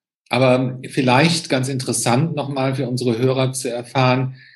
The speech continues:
wie hast du das geübt? Was ist so dein Ablauf dafür gewesen, bis du dann deine ersten Erfolgserlebnisse hattest?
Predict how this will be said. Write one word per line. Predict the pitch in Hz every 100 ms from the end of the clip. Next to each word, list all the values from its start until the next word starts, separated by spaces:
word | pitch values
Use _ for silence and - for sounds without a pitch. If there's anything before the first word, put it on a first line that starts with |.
| _ _
wie | 110 127 147
hast | 143 151 -
du | 139
das | 131 123 -
geübt? | - 123 117 107 78 -
Was | 120 123
ist | 151
so | 139
dein | 120 113 117
Ablauf | 110 107 113 92 85 -
dafür | 104 90 113 95
gewesen, | 98 95 98 104 117 117 113
bis | 117 113 -
du | 113
dann | 113 107
deine | 107 110
ersten | 101 107 -
Erfolgserlebnisse | 104 104 98 113 92 92 92 90 95 87
hattest? | 82 85 82 - -